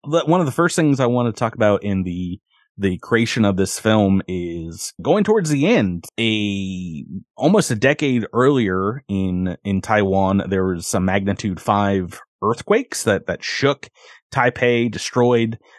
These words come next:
the Huang market, and ten people were killed. And the rubble, the destroyed buildings from that earthquake, are what we see at the end of the movie, where we look at destroyed buildings from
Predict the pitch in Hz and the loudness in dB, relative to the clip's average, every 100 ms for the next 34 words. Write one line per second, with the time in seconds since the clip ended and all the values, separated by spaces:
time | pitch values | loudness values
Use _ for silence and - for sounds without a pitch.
0 | _ 101 - 113 113 113 113 107 - 98 | _ -8 -4 0 2 4 4 2 0 0
1 | 101 104 - 113 - - 95 92 92 92 | 2 2 0 -2 -4 -10 -8 -6 -4 -2
2 | 90 - 214 220 240 190 123 98 110 85 | -4 -2 0 2 4 4 2 -2 -6 -6
3 | 92 - - - _ 107 101 98 - 101 | -8 -12 -20 -20 _ -2 0 0 -2 -4
4 | 98 87 92 98 180 247 110 95 113 95 | -4 -4 -8 0 0 2 0 -2 -4 -6
5 | - - 131 117 98 127 139 107 95 95 | -6 0 2 2 0 2 2 2 0 -2
6 | - - - - 123 123 117 104 107 - | -6 -14 -4 0 2 2 2 2 2 0
7 | - - _ _ _ - 208 - 123 104 | -8 -16 _ _ _ 0 0 2 2 2
8 | - 110 113 120 110 - 131 113 104 104 | 0 2 2 2 -2 0 0 0 -2 -4
9 | 107 - 139 143 120 107 104 110 95 87 | -6 0 2 4 4 2 2 4 2 0
10 | 92 90 90 92 101 - - 87 - - | 0 0 -2 0 0 -2 -6 -6 -6 -14
11 | - _ - 104 - - 113 110 92 101 | -20 _ -6 -4 0 2 4 2 2 0
12 | 98 92 90 87 85 - - _ _ _ | 2 0 0 0 -2 -4 -8 _ _ _
13 | - 127 110 101 98 95 | -2 2 4 4 4 2